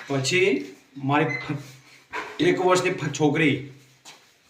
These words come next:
અને મારી વાઈફે એક ગાંઠિયા ફ-, ફ-, કાઢવા ગયા તો અંદરથી તળેલ મરેલી ઉંદરી નીકળી. એક નાની ઉંદરી મરેલી અંદર ગાંઠિયાના પેકેટમાંથી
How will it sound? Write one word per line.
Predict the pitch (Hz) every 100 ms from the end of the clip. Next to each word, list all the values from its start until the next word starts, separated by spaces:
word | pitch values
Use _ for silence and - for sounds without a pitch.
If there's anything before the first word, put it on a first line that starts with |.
| _
અને | 127 143
મારી | 147 147 147
વાઈફે | 135 139 147 139 107 - - _ _ - _ _ _ -
એક | 143 143 131
ગાંઠિયા | 135 131 131 143 170 - -
ફ-, | 147
ફ-, | 143 - 135
કાઢવા | 131 131 123
ગયા | 131 131 127
તો | 139
અંદરથી | 165 135 135 143 143 156 180 - - - -
તળેલ | 135 139 151 143
મરેલી | 131 135 147 147 175 294 - - - - - - - 175
ઉંદરી | 180 196 190
નીકળી. | 151 127 123 104 - - _ _ - -
એક | 135 135
નાની | 127 143 135 143
ઉંદરી | 147 135 135
મરેલી | 127 120 120 135 - - - - - - -
અંદર | 120 131 131 131
ગાંઠિયાના | 139 131 131 147
પેકેટમાંથી | 147 131 139 143 131 151